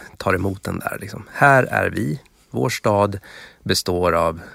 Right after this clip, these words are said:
de här grupperna, vi har vår industri, vi har det här. Allt det här fanns ju naturligtvis i Linköping också. Saab, universitetet, sjukhuset, men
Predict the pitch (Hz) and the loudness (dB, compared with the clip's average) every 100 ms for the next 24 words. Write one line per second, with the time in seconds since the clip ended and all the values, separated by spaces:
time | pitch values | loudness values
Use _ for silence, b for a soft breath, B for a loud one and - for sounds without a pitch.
0 | B _ _ _ 90 87 123 135 135 - | B _ _ _ -6 -4 -2 -2 -4 -4
1 | 123 123 101 98 98 95 95 - 92 - | -4 -4 -4 -2 -2 -2 -4 -4 -4 -2
2 | - - 143 170 170 - - 131 120 117 | -2 -2 0 0 -2 -8 -6 -4 -4 -4
3 | 104 - 87 87 b b b b - 139 | -2 0 0 0 b b b b 2 4
4 | - 156 127 110 131 214 156 131 113 101 | 6 6 6 4 4 4 4 2 2 0
5 | 98 101 98 90 90 - 98 107 - - | -2 -2 -2 -2 -4 -4 -4 -4 -6 -10
6 | - - - 101 110 95 98 95 90 104 | -10 -4 0 2 2 0 -2 -4 -4 -6
7 | - 104 104 - - - - 110 - 110 | -4 -4 -4 -8 -10 -14 -14 -14 -4 -4
8 | 92 110 107 - 120 120 | -2 -4 -4 2 4 4